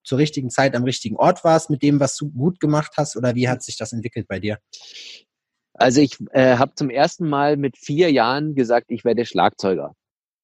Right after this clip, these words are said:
Speaker 2: Und, äh, das ist kein Witz. Ich, äh, wir haben Beruferaten gespielt mit meinen Eltern und der Buchstabe R war dran. Und, ähm,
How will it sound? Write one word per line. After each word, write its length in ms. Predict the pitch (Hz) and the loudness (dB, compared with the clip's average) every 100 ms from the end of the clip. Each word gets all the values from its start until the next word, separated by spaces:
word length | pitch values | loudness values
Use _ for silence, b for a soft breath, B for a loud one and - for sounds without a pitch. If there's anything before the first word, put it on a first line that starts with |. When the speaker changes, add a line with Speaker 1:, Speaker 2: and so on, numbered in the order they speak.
| _ _ _ - | _ _ _ -8
Speaker 2:
Und, 180 | 113 104 - | -6 -6 -6
äh, 340 | 120 113 110 | 0 2 2
das 180 | 95 110 | 0 -4
ist 80 | - | 0
kein 200 | 123 117 | 0 2
Witz. 340 | 117 - - - | 0 -2 -12 -12
Ich, 140 | - 113 | -6 -4
äh, 320 | 117 117 107 | 0 0 2
wir 320 | 117 113 107 | 2 2 0
haben 200 | 127 123 | -2 0
Beruferaten 760 | 123 120 160 175 143 139 - 139 | 2 2 0 0 2 2 0 -4
gespielt 480 | 120 - 143 147 | -2 2 2 2
mit 140 | 123 113 | -4 -4
meinen 180 | 107 98 | -4 -2
Eltern 560 | 107 127 151 160 151 _ | -2 -2 -2 -4 -8 _
und 200 | 120 107 | -6 0
der 140 | 117 110 | 2 2
Buchstabe 720 | 139 139 - 113 113 113 - - | 2 0 2 4 4 2 0 0
R 380 | 104 113 110 92 - | 0 0 -4 -8 -6
war 180 | 87 90 | -4 -4
dran. 320 | 82 76 71 _ _ _ _ _ b b - | -6 -8 -14 _ _ _ _ _ b b -8
Und, 400 | 107 101 98 - | -4 -2 -4 -6
ähm, 480 | 104 104 95 95 90 | -4 -2 -2 -2 -6